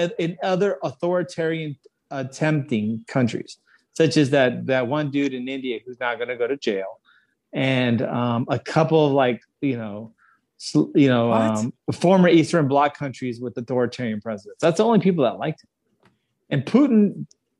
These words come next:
Speaker 1: kinda liked him, but he more just likes to, Putin's just a troll to the United States. That's all it is. I mean,
Speaker 2: Yeah,
Speaker 1: so
Speaker 2: but, yeah, but you know what though? I, okay, fine. Maybe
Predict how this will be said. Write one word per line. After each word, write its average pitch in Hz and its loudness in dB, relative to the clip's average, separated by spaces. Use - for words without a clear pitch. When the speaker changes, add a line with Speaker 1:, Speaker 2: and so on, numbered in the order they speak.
Speaker 1:
kinda 175 0
liked 208 0
him, 214 0
but 156 -2
he 170 -6
more 185 0
just 165 -6
likes 156 -6
to, 135 -16
Putin's 170 2
just 175 2
a 135 2
troll 123 0
to - -18
the 123 -4
United 104 -8
States. - -18
That's - -10
all - 0
it - -6
is. - -20
I 139 2
mean, 156 6
Speaker 2:
Yeah, 143 4
Speaker 1:
so 120 2
Speaker 2:
but, - -10
yeah, 202 0
but 185 -2
you 233 -2
know 269 0
what 240 -4
though? 233 0
I, 170 -6
okay, 160 -2
fine. 113 -8
Maybe 180 -2